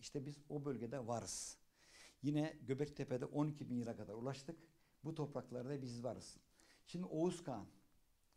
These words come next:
e, Oğuz Kağan, e, Nuh peygamberin oğlu Yafes. Onun nesli Türk, onun nesli Karahan, ondan sonra Oğuz Han geliyor.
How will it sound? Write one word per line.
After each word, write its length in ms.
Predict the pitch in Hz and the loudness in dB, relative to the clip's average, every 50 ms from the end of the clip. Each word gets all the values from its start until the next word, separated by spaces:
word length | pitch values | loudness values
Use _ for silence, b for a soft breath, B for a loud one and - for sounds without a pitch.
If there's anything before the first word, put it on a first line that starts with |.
| b b b b b b _ _ _ _ - | b b b b b b _ _ _ _ -10
e, 380 | 110 107 104 101 101 98 101 98 - - - _ - _ _ _ _ - | -6 -6 -4 -4 -4 -6 -8 -10 -14 -18 -20 _ -20 _ _ _ _ 0
Oğuz 320 | 139 151 180 185 185 - | 4 4 4 4 2 0
Kağan, 260 | 139 135 147 180 180 - B B B B B B B B _ _ _ _ | -2 -2 -2 -2 -4 -10 B B B B B B B B _ _ _ _
e, 360 | 123 117 113 110 107 107 107 101 - - - - - _ _ - - | -8 -8 -6 -6 -6 -6 -8 -8 -12 -16 -20 -20 -20 _ _ -12 -4
Nuh 160 | 127 160 185 180 | 0 0 0 2
peygamberin 500 | 175 165 147 131 139 135 131 131 135 131 | 2 2 2 2 2 2 2 2 0 0
oğlu 420 | 135 135 - - 131 123 139 156 156 | -2 -4 -6 -4 -4 -2 -2 -2 0
Yafes. 560 | 143 143 143 - 98 - - - - - - - _ - | 0 -2 -2 -4 -8 -10 -10 -12 -14 -16 -16 -16 _ -2
Onun 280 | 127 139 175 170 156 | 0 0 0 2 2
nesli 440 | 180 92 - - - 127 151 185 185 - - - b b b b b b b b b b _ - _ _ - | 2 0 0 -2 -4 -6 -6 -6 -6 -10 -16 -20 b b b b b b b b b b _ -20 _ _ 2
Türk, 440 | - 156 160 156 - - - - - - _ _ _ _ - _ | 2 2 2 2 -4 -12 -14 -16 -20 -20 _ _ _ _ -14 _
onun 200 | - 139 156 160 | 0 0 2 4
nesli 240 | 151 135 147 156 - | 4 2 2 -2 -4
Karahan, 420 | - 107 117 127 139 156 180 180 - - - - - - - | -2 0 0 2 2 2 0 -2 -4 -10 -16 -20 -18 -6 -2
ondan 200 | 131 139 156 151 | 2 2 2 2
sonra 200 | 151 151 151 135 | 2 0 0 0
Oğuz 320 | 131 127 135 131 135 - | 2 2 2 2 0 -2
Han 140 | 120 107 95 | -2 -2 -2
geliyor. 300 | 85 85 80 82 85 | -4 -6 -10 -12 -14